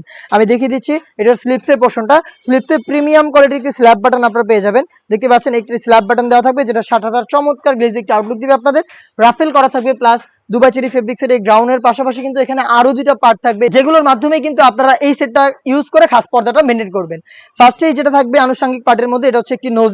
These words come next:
নেকআপ, ফুল কাভারেজ ফ্রি সাইজের একটি নোজ নেকআপ। দেখতে পাচ্ছেন দুবাই চেরি ফেব্রিক্সে তৈরি করা, এখানে লুফ থাকবে, যেটার মাধ্যমে এটাকে ওয়্যার করবেন। এটার প্রত্যেকটা লেয়ারে থাকবে হ্যাম কোয়ালিটি চাপ সেলাই এবং ফেব্রিক্সটা আবারও বলছি দুবাই চেরি ফেব্রিক্স। এই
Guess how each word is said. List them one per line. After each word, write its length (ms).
নেকআপ, 240
ফুল 160
কাভারেজ 340
ফ্রি 100
সাইজের 320
একটি 220
নোজ 120
নেকআপ। 280
দেখতে 200
পাচ্ছেন 260
দুবাই 240
চেরি 200
ফেব্রিক্সে 380
তৈরি 200
করা, 120
এখানে 160
লুফ 180
থাকবে, 240
যেটার 180
মাধ্যমে 240
এটাকে 220
ওয়্যার 260
করবেন। 240
এটার 180
প্রত্যেকটা 520
লেয়ারে 220
থাকবে 200
হ্যাম 180
কোয়ালিটি 260
চাপ 180
সেলাই 200
এবং 100
ফেব্রিক্সটা 400
আবারও 240
বলছি 160
দুবাই 260
চেরি 220
ফেব্রিক্স। 300
এই 60